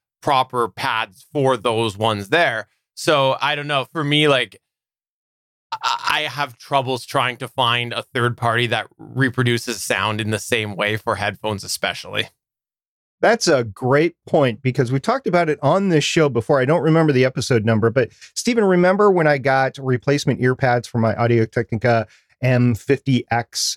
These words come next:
Speaker 2: A T H M fifty X headphones that I've taken to work? That's what I use to listen to podcasts at work now. And I had to replace the ear cups 'cause they wore out before the Sonys did. And I got the replacements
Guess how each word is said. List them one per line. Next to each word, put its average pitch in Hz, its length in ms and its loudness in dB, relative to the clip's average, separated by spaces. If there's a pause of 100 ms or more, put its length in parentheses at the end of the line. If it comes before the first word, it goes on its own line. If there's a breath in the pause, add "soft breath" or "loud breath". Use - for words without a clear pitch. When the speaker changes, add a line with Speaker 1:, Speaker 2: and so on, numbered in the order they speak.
Speaker 2:
A 120 60 2
T 113 220 0
H 110 160 -2
M 113 120 0
fifty 120 380 -2
X - 460 -4 (320)
headphones 123 600 2
that 110 120 2
I've 113 160 0
taken 170 260 0
to 135 60 2
work? 110 420 -2
That's - 320 -4
what 120 180 0
I 117 40 2
use 113 260 2
to - 100 -4
listen 113 280 0
to - 40 -20
podcasts 110 480 -2
at 104 140 0
work 120 300 0
now. 101 320 -2 (320 soft breath)
And 117 480 2
I 120 180 -2
had 127 240 0
to 131 80 -4
replace 123 360 0
the 127 100 0
ear 170 100 4
cups 110 380 -4
'cause 101 140 -4
they 113 100 2
wore 110 240 2
out 107 240 0
before 113 400 0
the 104 240 0
Sonys 120 500 0
did. 107 320 0 (300 soft breath)
And 110 500 0 (300)
I 113 100 0
got 120 340 -4
the 117 120 0
replacements 160 920 0